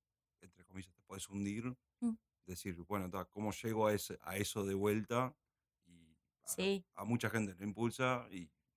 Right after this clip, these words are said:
Speaker 1: lo que pasa mucho en la parte de arte,
Speaker 2: Sí.
Speaker 1: eh, no, no,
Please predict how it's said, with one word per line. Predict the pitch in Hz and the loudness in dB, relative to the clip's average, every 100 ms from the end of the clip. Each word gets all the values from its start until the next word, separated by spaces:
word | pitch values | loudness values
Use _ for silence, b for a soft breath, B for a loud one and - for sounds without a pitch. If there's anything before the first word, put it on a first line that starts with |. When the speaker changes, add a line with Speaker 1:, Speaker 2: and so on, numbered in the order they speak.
| _ | _
Speaker 1:
lo | 101 90 | -18 -16
que | 92 | -12
pasa | 92 92 | -12 -8
mucho | 92 87 | -10 -8
en | 95 | -10
la | 92 | -10
parte | 90 87 | -10 -6
de | 92 | -6
arte, | 92 92 92 92 _ _ | -6 -10 -12 -14 _ _
Speaker 2:
Sí. | - 185 101 - | -4 -2 -2 -4
Speaker 1:
eh, | 90 85 85 85 | -6 -6 -10 -10
no, | 98 | -8
no, | 92 | -8